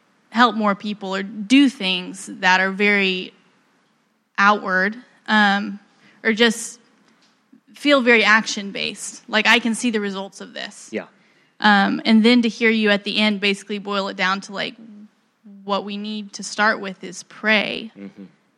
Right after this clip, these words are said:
Speaker 1: That sort of, I think that sort of gave me a little jolt of, of realizing how, uh, I, without even meaning to, want to do something that directly reflects on me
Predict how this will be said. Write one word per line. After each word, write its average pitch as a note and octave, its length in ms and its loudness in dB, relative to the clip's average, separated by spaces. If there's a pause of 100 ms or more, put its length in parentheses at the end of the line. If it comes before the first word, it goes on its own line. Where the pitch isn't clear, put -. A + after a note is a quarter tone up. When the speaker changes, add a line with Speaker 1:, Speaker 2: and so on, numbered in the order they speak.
(200)
Speaker 1:
That G#3+ 200 2
sort G#3 220 -2
of, G3 200 -4
I G#3+ 120 0
think C4+ 200 2
that G#3 180 0
sort G#3+ 160 -2
of F#3+ 120 -6
gave F#3+ 200 0
me F#3+ 100 -6
a F#3 80 -4
little F3 220 -4
jolt F#3 420 -8 (140)
of, G3 340 -4 (240)
of G3 240 -2
realizing G3+ 600 2
how, G#3 680 -2 (1000)
uh, F#3+ 500 2 (1200)
I, G#3 540 4
without G#3+ 300 4
even G3+ 280 -2
meaning A#3 380 4
to, G3+ 260 -4
want G3+ 500 -2 (140)
to A3+ 160 0
do G#3 240 2
something F#3+ 680 -6
that F#3 360 -2
directly G3+ 840 -2 (1040)
reflects G#3+ 760 0
on G#3 280 0
me G3+ 320 0